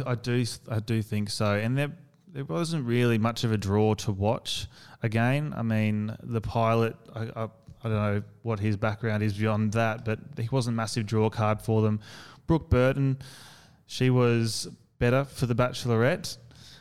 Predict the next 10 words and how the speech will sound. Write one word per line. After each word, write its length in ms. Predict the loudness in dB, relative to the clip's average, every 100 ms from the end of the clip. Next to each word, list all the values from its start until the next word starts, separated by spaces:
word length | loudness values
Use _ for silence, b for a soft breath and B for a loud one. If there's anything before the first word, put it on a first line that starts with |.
| B
But 140 | 2 2
I 60 |
think 220 | 2 0 0
with 120 | 2
The 80 | 2
Bachelor 760 | 2 0 2 4 6 4 2 -4 -12 -2
and 160 | 2
the 100 | 4
Olympics 440 | 6 4 2 0 -4
being 540 | -2 0 0 -2 -6